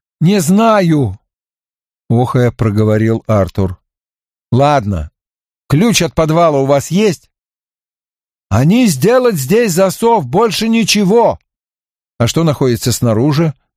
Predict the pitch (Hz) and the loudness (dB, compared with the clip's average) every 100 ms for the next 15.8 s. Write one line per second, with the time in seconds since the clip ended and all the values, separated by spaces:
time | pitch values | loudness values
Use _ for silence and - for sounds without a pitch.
0 | _ - 95 131 202 220 - _ - 139 | _ -4 0 2 2 0 -6 _ -4 -2
1 | 156 143 202 180 170 156 202 202 175 175 | 0 0 0 2 0 0 -2 0 0 0
2 | 190 240 156 85 _ _ _ _ _ _ | 0 0 -2 -4 _ _ _ _ _ _
3 | _ _ - 95 131 202 208 - 226 214 | _ _ -6 -2 0 0 -2 -2 0 2
4 | 135 - _ _ _ _ _ _ _ _ | 0 -4 _ _ _ _ _ _ _ _
5 | _ _ 117 175 185 180 170 - 185 202 | _ _ -2 2 2 2 0 0 -2 0
6 | 170 147 110 147 151 139 143 202 190 - | -2 -4 -2 0 0 0 2 0 -2 -6
7 | _ _ _ _ _ _ _ - 95 85 | _ _ _ _ _ _ _ -4 -2 0
8 | 82 113 156 113 62 - _ _ _ _ | 0 0 0 0 -4 -10 _ _ _ _
9 | _ 110 123 123 - - 120 87 78 87 | _ -4 -2 -2 -4 -2 0 0 -2 -2
10 | 95 - 113 117 107 98 104 107 110 95 | -2 -2 -2 -2 -2 -2 -2 0 0 -2
11 | - 104 185 190 107 80 65 _ _ _ | 0 0 0 -2 -2 -4 -6 _ _ _
12 | - 107 - 127 196 - 175 - 139 - | -4 -4 0 0 0 0 -2 -2 -4 -2
13 | 160 175 170 110 120 117 - 147 156 - | -2 0 -2 0 -2 0 0 -2 -2 -4
14 | 139 120 120 147 147 - 131 95 120 139 | -4 0 0 0 -4 -6 -4 0 0 0
15 | 117 113 120 82 69 - 71 - | -2 -4 -4 -4 -6 -6 -10 -12